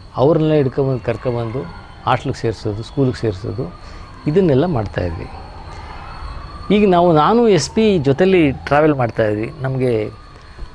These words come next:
ಅಗರ್ವಾಲ್ ಅಂತ ಒಬ್ರು, ಹ್ಮ್, ಐ ಪಿ ಎಸ್ ಆಫೀಸರ್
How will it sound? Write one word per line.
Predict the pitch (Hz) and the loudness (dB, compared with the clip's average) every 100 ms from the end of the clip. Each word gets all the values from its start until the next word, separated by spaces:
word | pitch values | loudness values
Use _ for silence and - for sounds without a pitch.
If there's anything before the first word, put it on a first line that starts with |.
| - | 0
ಅಗರ್ವಾಲ್ | 135 202 202 175 156 | 2 4 4 2 2
ಅಂತ | 139 139 | -2 -4
ಒಬ್ರು, | 170 139 117 110 101 | -4 -4 -4 -6 -6
ಹ್ಮ್, | 87 - - - - - 135 113 107 104 | -10 -20 -20 -20 -20 -20 -12 -10 -8 -4
ಐ | 139 | -2
ಪಿ | 139 | 0
ಎಸ್ | 131 - | -2 -2
ಆಫೀಸರ್ | 104 - 104 | -6 -6 -6